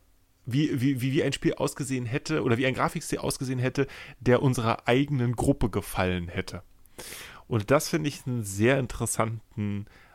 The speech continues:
Ansatz. Ähm, und das steht natürlich in klarem Widerspruch zu dem, was du gerade meintest, ne? Weil das passt dann irgendwie, dann irgendwie nicht mehr so gut zusammen.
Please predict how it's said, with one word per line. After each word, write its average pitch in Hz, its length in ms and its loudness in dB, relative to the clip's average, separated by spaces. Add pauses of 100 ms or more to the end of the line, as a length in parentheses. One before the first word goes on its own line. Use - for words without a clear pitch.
Ansatz. - 600 0 (440)
Ähm, 113 600 2
und 123 160 4
das 131 140 6
steht 147 140 4
natürlich 131 240 4
in 135 100 0
klarem 117 460 4
Widerspruch 139 500 4
zu - 140 2
dem, 113 160 8
was 113 160 6
du 120 120 4
gerade 107 280 6
meintest, 113 480 6
ne? 113 120 6
Weil 110 100 6
das 110 160 2
passt - 260 0
dann 120 140 2
irgendwie, 110 260 2
dann 107 180 2
irgendwie 113 240 0
nicht 120 180 2
mehr 113 120 2
so 101 100 2
gut 113 200 -4
zusammen. 104 420 0